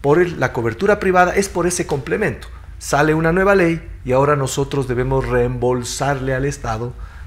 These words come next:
por esas prestaciones. Entonces, de alguna manera lo que está sucediendo es que el Estado, en el ies en este caso en particular,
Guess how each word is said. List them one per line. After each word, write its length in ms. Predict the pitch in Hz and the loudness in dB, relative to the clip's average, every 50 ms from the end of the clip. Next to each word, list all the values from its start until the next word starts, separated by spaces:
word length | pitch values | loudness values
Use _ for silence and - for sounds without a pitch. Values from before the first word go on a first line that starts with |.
| - - | -8 -4
por 160 | 107 101 104 | -2 -2 -2
esas 240 | 104 - 98 - - | -2 -4 -6 -8 -10
prestaciones. 680 | - 85 - - - - - - - - - - - - | -10 -12 -12 -12 -12 -10 -10 -8 -10 -10 -10 -10 -12 -10
Entonces, 420 | - - 135 131 - 135 - - - - - - - - - | -6 -6 -4 -2 -2 -4 -4 -6 -8 -10 -12 -12 -12 -14 -8
de 120 | - 117 117 | -4 -2 -2
alguna 280 | 120 131 175 202 208 | 0 2 4 4 6
manera 360 | 190 185 175 175 170 151 135 | 6 6 6 6 6 6 4
lo 100 | 120 113 | 2 0
que 60 | - - | -4 -6
está 200 | - - 139 135 | -8 -6 -6 -6
sucediendo 680 | - 185 170 - 202 196 196 185 156 135 127 123 - - - - - - - - - - - - - - | -6 -6 -4 -2 -2 0 0 -2 -2 -4 -4 -8 -8 -10 -12 -14 -14 -14 -14 -14 -12 -12 -10 -10 -8 -4
es 220 | 139 147 143 - | -2 -2 -2 -4
que 360 | - - - 139 120 - - - - - - - - - - | -6 -6 -6 -6 -6 -8 -12 -18 -18 -18 -20 -20 -16 -8 -4
el 160 | 135 127 123 | -4 -2 -2
Estado, 680 | 120 113 - - - - - - 240 208 143 117 104 - - - - - - - - - - - | -2 -4 -6 -8 -6 0 4 6 6 6 4 2 -2 -6 -8 -14 -16 -16 -16 -16 -18 -18 -16 -12
en 480 | 190 147 143 139 - - 131 110 104 104 | -8 -6 -6 -6 -6 -6 -6 -4 -2 -2
el 120 | 104 123 | -2 0
ies 280 | 190 247 262 214 151 123 | 2 4 6 6 4 4
en 100 | 120 127 | 2 -2
este 220 | 135 - - - | -4 -6 -8 -8
caso 360 | - 127 127 127 - 139 143 139 | -6 -6 -6 -6 -6 -8 -8 -8
en 100 | 131 117 | -6 -6
particular, 760 | - 135 - - 135 - 143 135 131 123 123 - - - | -4 -4 -4 -6 -8 -6 -4 -2 -2 -2 -2 -4 -10 -14